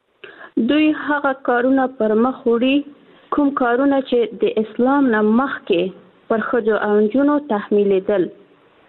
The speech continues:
د کوم، کارونه چې دی د ښځو او د نجونو په حق کې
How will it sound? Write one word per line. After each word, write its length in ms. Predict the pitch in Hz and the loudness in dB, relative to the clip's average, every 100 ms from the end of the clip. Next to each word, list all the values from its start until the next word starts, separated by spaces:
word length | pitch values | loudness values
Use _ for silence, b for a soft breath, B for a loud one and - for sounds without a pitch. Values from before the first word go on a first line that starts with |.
| _ _ - - | _ _ -12 -4
د 120 | 240 240 | -2 0
کوم، 140 | 311 330 262 247 240 226 - - - - | 2 2 0 0 0 -2 -4 -8 -14 -6
کارونه 380 | 240 240 247 247 233 | -2 -2 0 0 0
چې 80 | 208 226 | -2 0
دی 140 | 226 220 b b b 214 | 0 -2 b b b -4
د 20 | 220 | -2
ښځو 380 | - 233 226 214 202 | -2 -2 0 0 0
او 80 | 214 208 | -2 0
د 20 | 214 | 2
نجونو 280 | 208 226 214 214 | 2 2 0 -2
په 60 | 208 | -4
حق 160 | 226 | -6
کې 100 | 220 | -4